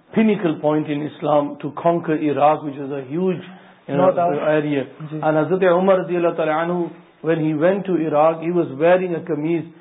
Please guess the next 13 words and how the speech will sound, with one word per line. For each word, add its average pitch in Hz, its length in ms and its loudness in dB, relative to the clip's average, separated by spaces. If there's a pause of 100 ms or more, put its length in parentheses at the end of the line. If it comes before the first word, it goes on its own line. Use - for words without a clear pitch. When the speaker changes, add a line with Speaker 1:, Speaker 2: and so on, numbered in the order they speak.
(200)
Speaker 1:
And 160 160 -6
because 180 320 0
he's 170 160 -2
worn 185 240 2
it 185 80 -4
for 170 160 -8
so 185 240 2
long, 175 400 2
it - 80 -14
started 165 320 0
Speaker 2:
No. 123 160 -10
Speaker 1:
to - 80 -
tear. 165 400 0